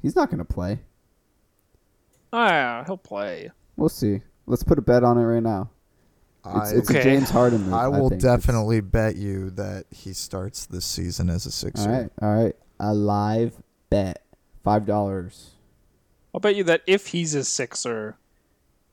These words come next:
Speaker 2: he's not gonna hold out.
Speaker 3: I would
Speaker 1: We'll see.
Speaker 3: rather the stakes not be monetary. I would rather the stakes be something else.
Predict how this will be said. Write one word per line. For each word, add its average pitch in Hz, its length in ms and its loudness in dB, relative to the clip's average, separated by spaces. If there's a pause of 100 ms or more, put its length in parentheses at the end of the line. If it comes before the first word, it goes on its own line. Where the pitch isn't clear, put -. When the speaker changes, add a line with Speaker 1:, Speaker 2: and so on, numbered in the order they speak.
Speaker 2:
he's 135 180 -8
not 113 140 -2
gonna 110 120 -12
hold 110 240 -6
out. 71 280 -6 (1300)
Speaker 3:
I 127 200 4
would 151 220 4
Speaker 1:
We'll 120 80 -2
see. 117 60 4
Speaker 3:
rather 120 640 6
the 107 200 0
stakes - 540 2
not 104 280 4
be 107 120 2
monetary. 107 800 2
I 107 160 -4
would 107 80 -2
rather 104 420 -2
the 95 140 -8
stakes - 460 -8
be 95 160 -10
something 95 500 -4
else. 95 340 -2